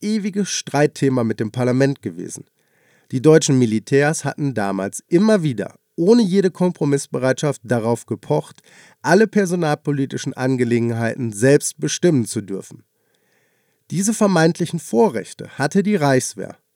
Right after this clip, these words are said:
gegen das Parlament mit Händen und Füßen verteidigt. Und nun, unter der Herrschaft der Nazis, gab sie gleich bei der ersten Gelegenheit kampflos klein bei.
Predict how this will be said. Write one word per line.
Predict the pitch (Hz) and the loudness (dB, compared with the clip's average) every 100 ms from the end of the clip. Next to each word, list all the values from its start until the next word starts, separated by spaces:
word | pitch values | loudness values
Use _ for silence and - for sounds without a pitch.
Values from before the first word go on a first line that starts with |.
| _ _ _ | _ _ _
gegen | 131 147 185 202 | 0 2 2 0
das | 190 - | -2 0
Parlament | 170 143 101 90 - _ _ _ _ | -2 -2 -4 -8 -14 _ _ _ _
mit | 120 107 | -6 0
Händen | 135 160 - - | 4 4 2 -4
und | - 175 | -6 -8
Füßen | - 131 120 - 113 - | -4 -2 -2 -4 -10 -10
verteidigt. | - 131 135 104 - - - _ _ _ _ | -10 -6 -4 -4 -6 -16 -20 _ _ _ _
Und | - 156 | 0 2
nun, | 147 175 214 - _ _ _ - | 4 4 0 -8 _ _ _ -2
unter | 156 160 | 0 2
der | 135 | 2
Herrschaft | 127 143 175 - 190 - | 2 2 2 0 -2 -2
der | 156 | -2
Nazis, | 143 113 107 - 117 - _ _ _ _ _ _ | 0 0 -2 -6 -8 -10 _ _ _ _ _ _
gab | 151 143 | 0 0
sie | 147 | 0
gleich | 123 143 190 214 | 2 2 2 0
bei | - | -4
der | 165 143 151 | -2 -2 0
ersten | 175 185 - 185 | 2 2 0 -2
Gelegenheit | 175 139 117 104 107 104 _ | 0 0 0 -4 -6 -6 _
kampflos | - 147 165 - 110 101 - _ | -2 0 -2 -4 -6 -6 -10 _
klein | - 110 107 | -8 -6 -4
bei. | 104 71 | -6 -8